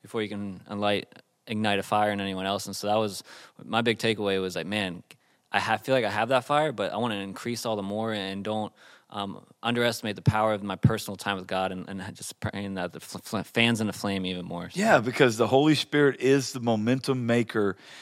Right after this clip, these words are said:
Speaker 2: and, and that big mo is huge. And, and I, as we were talking to our team about their big takeaways, uh, the qu-, qu-, um, Jeanette was sharing quality and quantity.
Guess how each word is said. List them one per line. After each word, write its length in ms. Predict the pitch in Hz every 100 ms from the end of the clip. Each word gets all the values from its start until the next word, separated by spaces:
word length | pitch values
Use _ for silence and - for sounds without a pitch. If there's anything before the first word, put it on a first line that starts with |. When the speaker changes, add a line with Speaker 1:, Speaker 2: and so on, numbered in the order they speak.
| - -
Speaker 2:
and, 160 | 123 123
and 220 | 131 120
that 220 | 123 104
big 240 | 113 143 107
mo 600 | 113 127 139 120 107 -
is 240 | 117 117 -
huge. 440 | - 180 151 120
And, 120 | 135
and 220 | 127 131
I, 200 | 143 131 - 165 -
as 300 | 120 123 110
we 100 | 123
were 80 | 123
talking 300 | - 127 117
to 60 | 110
our 100 | 101
team 280 | - 123
about 280 | 113 104 104
their 80 | 107
big 240 | 98 104
takeaways, 560 | - 110 117 104 95 - - - - - - -
uh, 300 | 107 98 -
the 220 | - 117
qu-, 260 | - - 117
qu-, 380 | - 139 131 - 151 - - _ -
um, 440 | 117 107 98 90 -
Jeanette 380 | - 127 117 131
was 120 | 123
sharing 280 | 117 123 104
quality 640 | - - 117 127 117 113 -
and 300 | 107 117 113
quantity. 640 | - 120 120 117 120 113